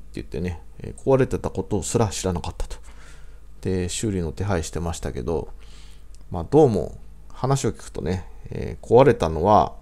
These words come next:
壊れたというか、初めにこのランニングマシンを入れたのが一月の中旬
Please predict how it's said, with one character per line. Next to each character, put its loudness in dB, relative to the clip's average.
壊 8
れ 8
た 2
と -4
い 0
う -4
か、 -4
初 2
め 6
に 4
こ 2
の 6
ラ 8
ン 6
ニ 4
ン 2
グ 2
マ 4
シ 0
ン 6
を 6
入 6
れ 6
た 2
の 2
が 8
一 0
月 2
の -2
中 0
旬 -4